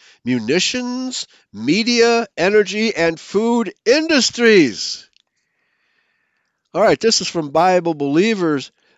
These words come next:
dot org. Uh, it doesn't say who the author is, but this is all very well said. The psychopolitical operations are covert.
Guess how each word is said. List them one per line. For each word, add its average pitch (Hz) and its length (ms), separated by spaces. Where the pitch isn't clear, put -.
dot 147 300
org. 175 540
Uh, 131 300
it 120 80
doesn't 180 260
say 175 280
who 175 120
the 156 140
author 175 420
is, 151 300
but 131 240
this 143 160
is 139 140
all 165 520
very 120 500
well 123 400
said. 139 440
The 123 80
psychopolitical 220 960
operations 180 680
are 127 180
covert. 123 720